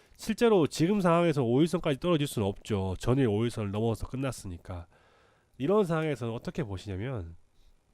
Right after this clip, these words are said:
자, 보십시오. 일 분봉들은,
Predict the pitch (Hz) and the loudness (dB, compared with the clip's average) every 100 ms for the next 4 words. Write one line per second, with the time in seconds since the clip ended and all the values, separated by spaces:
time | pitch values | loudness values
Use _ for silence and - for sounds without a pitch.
0 | _ _ _ _ _ _ _ _ _ - | _ _ _ _ _ _ _ _ _ -20
1 | _ _ _ _ _ _ _ _ - - | _ _ _ _ _ _ _ _ -20 -18
2 | - - 92 - 98 107 127 - - _ | -16 -18 -20 -16 -12 -12 -12 -20 -20 _
3 | _ _ _ _ _ _ _ _ _ _ | _ _ _ _ _ _ _ _ _ _
4 | _ _ _ _ _ _ _ _ _ _ | _ _ _ _ _ _ _ _ _ _
5 | _ _ _ _ _ _ - 196 226 214 | _ _ _ _ _ _ -2 0 2 6
6 | 202 175 139 151 190 202 | 6 6 6 6 6 6